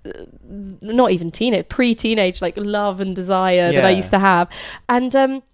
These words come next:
Speaker 1: and it was sort of so funny. I was sort of examining it and I was like, "I'm not in love with him. I don't wanna, like, be with him or anything." But it was just nice to be able to sort of almost honour that, like, that ridiculous love that <laughs> I had as, as
Speaker 2: Yeah.
Speaker 1: a young person. And it was just very sweet. So,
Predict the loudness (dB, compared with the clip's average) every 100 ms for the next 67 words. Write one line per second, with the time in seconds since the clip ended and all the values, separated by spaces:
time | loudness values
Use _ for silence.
0 | _ 2 2 2 0 0 0 2 0 2
1 | 0 -2 -4 -2 -2 -4 -4 -4 -4 -4
2 | -2 -2 -2 -4 -4 -2 0 0 0 2
3 | 2 2 2 2 2 0 -2 -2 2 2
4 | 0 0 0 0 -2 -2 -4 -10 -20 -20
5 | _ -4 -4 0 -2 0 -4 -4 -2 -2
6 | -4 -6 -10 -6 -4 -6 -10 -10 -8 -8
7 | -14 _ -4 0 0 -2 0 2 4 2
8 | 0 -2 -2 -4 -16 _ _ -18 -18 -12
9 | 0 2 2 -2 -4 -4 -2 0 0 -4
10 | -6 0 2 2 0 0 -2 -2 0 -2
11 | -2 0 0 2 2 2 -2 -2 -6 -8
12 | -18 -4 0 0 -2 -2 -2 -2 -4 -8
13 | -8 -8 -4 -4